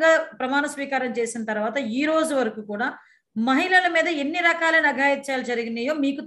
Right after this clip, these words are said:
తెలియదా? ఎన్ని దారుణాలంటే ఆడపిల్లల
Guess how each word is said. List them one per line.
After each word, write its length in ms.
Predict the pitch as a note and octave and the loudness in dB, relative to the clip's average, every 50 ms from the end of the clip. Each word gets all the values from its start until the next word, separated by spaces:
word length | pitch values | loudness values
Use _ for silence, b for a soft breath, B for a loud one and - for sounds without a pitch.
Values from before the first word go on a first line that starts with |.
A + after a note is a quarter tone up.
| - A#3+ | -2 0
తెలియదా? 400 | A3 A3 G#3+ G3+ F3+ G#3 G#3 G3 - - - _ _ _ _ _ _ _ _ _ _ _ _ _ _ _ _ _ G3 | 0 0 0 0 0 0 0 0 -2 -6 -12 _ _ _ _ _ _ _ _ _ _ _ _ _ _ _ _ _ -6
ఎన్ని 320 | A#3+ C4+ E4+ F4+ G4 F#4 | -4 -4 -2 -2 -2 -2
దారుణాలంటే 1120 | C4 A3 C4 A#3+ C4 D#4+ E4+ E4+ F4 E4 D4+ C4 A#3+ A3 G#3 A3 A3+ C4 E4 F#4 - _ _ _ _ - | 2 4 4 6 6 6 4 4 4 4 4 4 2 0 -2 -2 -4 -4 -6 -8 -12 _ _ _ _ -6
ఆడపిల్లల 640 | A3 A#3 C4 E4 F4+ F#4+ F#4+ F#4 F4 E4+ E4 D#4+ D#4+ | -4 0 2 2 2 2 0 -2 0 2 2 4 2